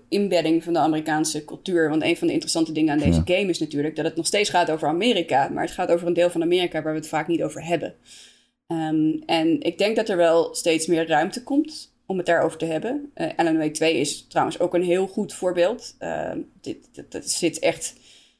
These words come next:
Speaker 1: ehm, ik heb ze dus over Control gesproken. En toen zeiden ze al van, "Ja, wij, wat wij eigenlijk proberen is om die algemene Amerikaanse verhalen te, te vervreemden met onze Noordse blik."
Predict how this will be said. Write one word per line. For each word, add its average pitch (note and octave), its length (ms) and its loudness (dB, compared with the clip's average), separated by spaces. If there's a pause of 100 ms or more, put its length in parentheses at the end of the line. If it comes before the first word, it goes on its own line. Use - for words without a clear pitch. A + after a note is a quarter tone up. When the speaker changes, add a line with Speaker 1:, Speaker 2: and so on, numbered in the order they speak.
(140)
Speaker 1:
ehm, D3+ 360 0 (260)
ik F3+ 140 -2
heb F#3 140 2
ze F#3+ 100 -2
dus F3+ 160 -2
over F3 160 4
Control G3 380 4
gesproken. A#3 600 2
En E3+ 120 2
toen F3 140 -6
zeiden F#3+ 260 4
ze G3 80 2
al F3 200 4
van, F3 140 2
"Ja, E3+ 180 4
wij, D#3 180 0
wat E3 140 0
wij D#3+ 100 4
eigenlijk E3+ 340 0
proberen F3+ 260 2
is E3+ 80 0
om F3 80 2
die D#3+ 120 2
algemene E3 520 2
Amerikaanse E3 520 0
verhalen E3 560 2
te, D#3+ 260 0
te - 100 -10
vervreemden G#3 720 0
met F#3 140 0
onze F3 220 2
Noordse E3 400 0
blik." G3+ 300 0